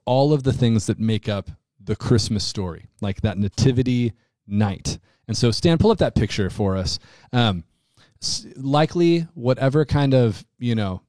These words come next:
associations you have involve some or all of the kinds of elements you see in this picture. That's just a standard nativity scene on the screen. But you know that Mary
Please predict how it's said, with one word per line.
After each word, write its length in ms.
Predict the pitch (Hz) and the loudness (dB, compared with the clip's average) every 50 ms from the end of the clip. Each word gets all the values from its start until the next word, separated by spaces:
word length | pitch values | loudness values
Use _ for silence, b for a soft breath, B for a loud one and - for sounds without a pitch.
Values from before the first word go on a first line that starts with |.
| _ _ | _ _
associations 840 | - 113 - - 135 127 120 - 131 123 123 120 - - 123 117 104 107 | -4 -4 0 2 2 2 2 2 2 2 2 2 2 0 -2 -2 0 0
you 120 | 120 117 | 2 2
have 360 | 98 110 107 107 104 104 - - | 2 2 2 4 2 2 0 -2
involve 600 | 117 107 104 95 113 110 110 110 107 107 95 - _ _ _ | -2 -2 0 2 2 4 4 4 2 0 -2 -6 _ _ _
some 420 | - - - 165 170 170 170 165 | -10 -4 0 2 2 4 4 4
or 160 | 156 143 135 | 4 4 4
all 300 | - 123 123 120 120 117 | 6 6 6 6 6 4
of 100 | 113 104 | 2 2
the 140 | - 120 110 - | 0 -2 -2 -2
kinds 300 | - - 123 123 120 110 | -2 -4 -4 -4 -4 -6
of 60 | 107 | -8
elements 320 | 110 117 117 113 113 - - | -6 -4 -4 -4 -4 -4 -4
you 60 | 107 | -4
see 120 | - 120 | -4 -2
in 60 | 113 | -2
this 100 | 110 107 - | -2 0 0
picture. 240 | - 123 - - 123 | 0 0 0 0 0
That's 160 | 123 131 - | 0 2 2
just 200 | - 123 - - | 0 -2 -2 -4
a 20 | |
standard 540 | - - - - 123 123 123 127 123 120 b b b b b | -6 -4 -2 0 0 2 2 2 2 0 b b b b b
nativity 420 | 110 110 - - 135 127 131 131 | -8 -6 -4 -2 -2 0 0 0
scene 420 | 120 - - 131 127 127 127 127 117 b b b b b b b b | -2 0 0 2 2 2 2 0 -2 b b b b b b b b
on 160 | - 117 120 | 0 2 2
the 60 | 120 113 | 2 2
screen. 500 | - - - 123 123 123 123 123 120 113 b b b b b b b | 0 0 0 2 2 2 2 2 0 -2 b b b b b b b
But 120 | - 101 | -4 0
you 120 | 113 123 120 | 2 4 4
know 400 | 123 131 135 135 135 135 135 131 | 6 6 6 6 4 4 2 0
that 220 | 107 107 98 - - _ | -2 -4 -8 -10 -12 _
Mary 640 | 104 110 117 127 135 143 147 151 156 160 165 160 | -8 -4 0 2 4 4 4 4 4 2 -2 -4